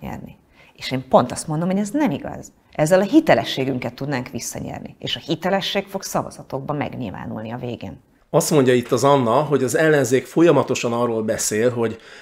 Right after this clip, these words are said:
Speaker 2: hogyan lehetne, hogyan kéne leváltani az Orbán rendszert, de arról ugye nem beszél szinte soha, hogy mivel, milyen programmal fog ez megvalósulni. Na most, ö, egyrészt én ezt már nagyon régóta hallgatom.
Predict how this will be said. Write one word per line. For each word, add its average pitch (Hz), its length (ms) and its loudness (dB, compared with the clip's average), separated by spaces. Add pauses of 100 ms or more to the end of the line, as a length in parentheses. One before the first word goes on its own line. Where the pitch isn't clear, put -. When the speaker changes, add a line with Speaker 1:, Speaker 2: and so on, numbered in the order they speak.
(160)
Speaker 2:
hogyan 151 340 6
lehetne, 127 520 4
hogyan 131 360 4
kéne 117 320 2
leváltani 110 520 -2
az 107 160 -2
Orbán 107 340 -4
rendszert, 101 580 -2 (560)
de 135 240 8
arról 156 340 10
ugye 151 180 6
nem 135 200 8
beszél 117 300 2
szinte 117 340 0
soha, 127 420 6
hogy 135 280 4 (240)
mivel, 143 540 4
milyen 131 280 4
programmal 113 600 2
fog 101 160 -4
ez 98 160 -2
megvalósulni. 98 840 -10 (800)
Na 120 100 -2
most, 123 240 2
ö, 135 220 8 (360)
egyrészt 147 680 4
én 131 140 0
ezt 123 180 2
már 123 160 0
nagyon 131 300 4
régóta 107 400 2
hallgatom. 104 540 -8